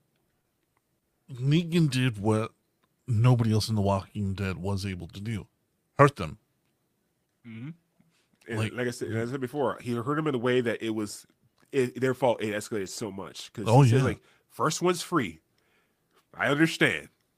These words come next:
Speaker 2: First
Speaker 1: It's
Speaker 2: one's
Speaker 1: very
Speaker 2: free."
Speaker 1: emotional anymore, and I'll shut that shit down. No exceptions. But, like,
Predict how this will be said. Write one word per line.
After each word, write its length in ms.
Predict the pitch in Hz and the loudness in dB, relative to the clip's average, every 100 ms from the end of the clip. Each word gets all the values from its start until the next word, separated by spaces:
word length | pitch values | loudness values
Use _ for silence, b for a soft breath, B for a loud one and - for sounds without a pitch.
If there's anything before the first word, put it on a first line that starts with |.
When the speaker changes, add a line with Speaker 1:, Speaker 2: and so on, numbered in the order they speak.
| _ _ | _ _
Speaker 2:
First 280 | - 98 - | -4 -4 -2
Speaker 1:
It's 40 | |
Speaker 2:
one's 200 | 127 90 | -4 0
Speaker 1:
very 160 | 101 - | 0 0
Speaker 2:
free." 40 | 117 | 0
Speaker 1:
emotional 640 | 104 95 - 71 67 - _ _ _ _ _ _ _ _ b b b | 0 -2 -6 -12 -14 -18 _ _ _ _ _ _ _ _ b b b
anymore, 420 | - 104 110 113 117 | -2 2 4 4 4
and 80 | |
I'll 80 | 107 | 4
shut 440 | - - 190 165 - | 0 4 4 2 0
that 260 | 160 143 | 2 2
shit 400 | - 175 - 139 | 0 -4 -4 -2
down. 380 | 143 202 117 92 _ _ _ _ _ _ 131 | 2 4 2 -4 _ _ _ _ _ _ 8
No 200 | 240 175 | 10 10
exceptions. 720 | - - 110 - 87 87 - | 4 -2 -2 -4 -8 -8 2
But, 160 | 135 131 | 4 6
like, 240 | 135 113 | 4 2